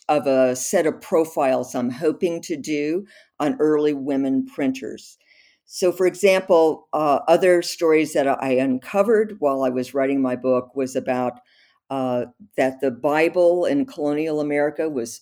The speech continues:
first printed by a woman. Our Declaration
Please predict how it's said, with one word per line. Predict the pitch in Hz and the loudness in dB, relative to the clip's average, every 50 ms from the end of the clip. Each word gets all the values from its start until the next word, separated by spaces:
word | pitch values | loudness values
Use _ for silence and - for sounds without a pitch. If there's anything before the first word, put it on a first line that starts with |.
| _ _ | _ _
first | - - - 156 151 151 - - _ | -10 -4 0 0 0 0 -2 -10 _
printed | - - 165 151 151 180 175 165 170 | -6 -4 -2 -2 -2 -2 -4 -4 -4
by | - 160 160 | -4 -2 -2
a | 160 160 | -2 -2
woman. | 151 151 156 151 156 156 156 160 165 - _ _ _ _ _ _ _ _ _ _ - | -2 -2 -4 -4 -4 -6 -8 -8 -12 -16 _ _ _ _ _ _ _ _ _ _ -6
Our | 127 123 | -4 -4
Declaration | 107 107 139 135 131 - 147 139 143 143 147 147 - 170 170 170 165 156 | 0 0 0 0 0 -2 -4 0 0 0 0 -2 -4 -10 -10 -10 -10 -12